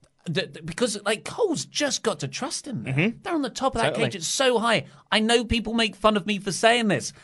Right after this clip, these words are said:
Speaker 1: They are so brave.
Speaker 2: <laughs> Such brave boys.
Speaker 1: That is so brave. To be Adam Cole, to put so much trust in your fellow wrestler and just
Speaker 2: Mm-hmm.
Speaker 1: go, "You've got me here."
Speaker 2: Yeah.
Speaker 1: And Ciampa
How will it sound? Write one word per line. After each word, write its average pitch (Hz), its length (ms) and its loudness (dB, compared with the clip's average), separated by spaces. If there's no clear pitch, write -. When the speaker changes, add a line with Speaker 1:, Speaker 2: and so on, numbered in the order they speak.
Speaker 1:
They 262 140 4
are 269 160 8
so 247 440 6
brave. 247 580 10
Speaker 2:
<laughs> - 20 -8
Such - 280 6
brave 185 240 10
boys. 190 180 12
Speaker 1:
That 294 100 12
is 285 120 4
so 294 160 10
brave. 254 380 4
To 269 80 0
be 320 180 4
Adam 285 300 8
Cole, 254 480 8
to 254 120 -6
put 262 240 2
so 277 420 2
much 269 280 0
trust 262 340 0
in 220 120 0
your 208 100 0
fellow 220 340 4
wrestler 214 480 2
and 165 80 -2
just 180 160 -2
Speaker 2:
Mm-hmm. 175 260 6
Speaker 1:
go, - 60 -18
"You've 165 220 0
got 202 240 6
me 147 160 0
here." 104 380 2
Speaker 2:
Yeah. 113 180 2
Speaker 1:
And 185 140 0
Ciampa 180 640 4